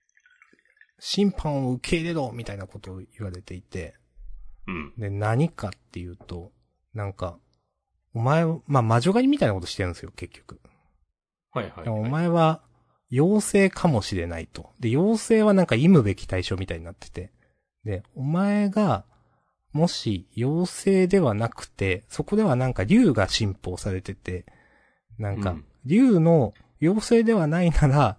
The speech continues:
Speaker 1: なんか、えっと、竜の、なんだったっけな、なんか、力で、崖から落ちても飛べるみたいな、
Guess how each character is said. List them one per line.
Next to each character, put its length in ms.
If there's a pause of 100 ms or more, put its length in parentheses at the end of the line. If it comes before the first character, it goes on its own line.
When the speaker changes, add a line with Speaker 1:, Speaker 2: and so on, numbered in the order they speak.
Speaker 1:
な 140
ん 80
か、 200 (560)
え 100
っ 40
と、 300 (760)
竜 480 (400)
の、 300
な 140
ん 20
だ 60
っ 80
た 120
っ 60
け 100
な、 180 (220)
な 140
ん 80
か、 240 (260)
力 440
で、 300 (360)
崖 280
か 140
ら 200
落 160
ち 100
て 120
も 240 (540)
飛 160
べ 120
る 100
み 120
た 120
い 60
な、 80